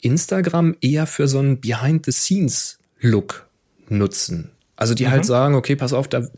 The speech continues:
Speaker 1: ich muss jetzt auf Instagram nicht auch noch für mich werben. Ich hab YouTube, ich hab die Website, ich bin bei Facebook, bei Google Plus und was weiß ich."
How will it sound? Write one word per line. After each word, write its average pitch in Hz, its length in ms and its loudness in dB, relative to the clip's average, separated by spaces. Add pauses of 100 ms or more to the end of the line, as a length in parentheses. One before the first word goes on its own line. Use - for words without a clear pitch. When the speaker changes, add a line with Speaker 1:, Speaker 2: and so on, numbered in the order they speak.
(300)
Speaker 1:
ich 113 140 -2
muss 156 140 2
jetzt 147 160 0
auf 139 160 -2
Instagram 139 520 0
nicht 135 200 -2
auch 143 200 2
noch 151 120 2
für - 160 -2
mich 123 220 0
werben. 120 360 2
Ich - 140 -6
hab 131 180 -6
YouTube, 127 500 2
ich - 140 -4
hab 123 140 -6
die 135 160 2
Website, 123 460 0
ich 120 100 -4
bin 143 160 0
bei 143 140 0
Facebook, 120 720 0
bei - 160 0
Google 143 340 2
Plus 127 380 -2
und 113 220 -2
was 131 220 -2
weiß 113 240 0
ich." - 220 -2